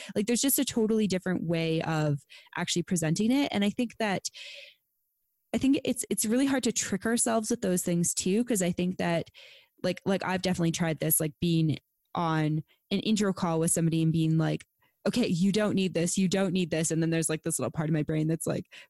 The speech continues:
"But you kind of do need this money." And so I think we actually do have to come from a place of, of abundance in order to not kind of present it that way,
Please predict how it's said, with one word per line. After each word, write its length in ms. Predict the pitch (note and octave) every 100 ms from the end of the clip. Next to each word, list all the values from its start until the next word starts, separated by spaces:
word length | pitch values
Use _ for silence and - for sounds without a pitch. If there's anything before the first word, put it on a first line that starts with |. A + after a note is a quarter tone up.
| -
"But 260 | B3+ B3
you 160 | A3+ A#3+
kind 240 | B3 A#3+
of 80 | B3+
do 220 | A#3 A#3+
need 200 | A3 G3+
this 220 | E3 F3 -
money." 400 | E3+ D#3+ D#3 - B3+ _ -
And 120 | G#3+ A3
so 80 |
I 60 | A3+
think 160 | B3+ B3
we 100 | G#3
actually 300 | G3+ - G3
do 160 | F#3+
have 180 | G3 E3+
to 80 | F3+
come 200 | E3+ D#3+
from 160 | D3+ D#3
a 80 |
place 380 | D3+ D#3+ D3+ D3+ -
of, 340 | E3+ D3+ D3+ - _ _ -
of 280 | E3+ E3 D3
abundance 640 | D3+ C#3 C3+ C#3+ C#3+ D#3
in 140 | - D3+
order 260 | D3 -
to 140 | - D#3+
not 360 | D3+ C#3 -
kind 200 | - D3+
of 100 | D3+
present 400 | - E3 C#3 D3+
it 100 | - -
that 160 | -
way, 280 | - - F3+